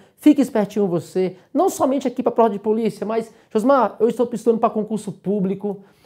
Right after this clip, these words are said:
eu percebo que vai ter matemática ou até mesmo raciocínio lógico, que é um comum, é um assunto comum a essas duas disciplinas. Então, eu percebo que tem algo em comum, eu monto o diagrama com interseção. Vamos lá comigo?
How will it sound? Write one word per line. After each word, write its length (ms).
eu 120
percebo 400
que 120
vai 160
ter 120
matemática 600
ou 60
até 180
mesmo 300
raciocínio 640
lógico, 300
que 80
é 40
um 100
comum, 480
é 80
um 100
assunto 280
comum 440
a 60
essas 240
duas 220
disciplinas. 680
Então, 200
eu 40
percebo 380
que 120
tem 220
algo 220
em 80
comum, 540
eu 120
monto 240
o 40
diagrama 400
com 100
interseção. 640
Vamos 160
lá 80
comigo? 500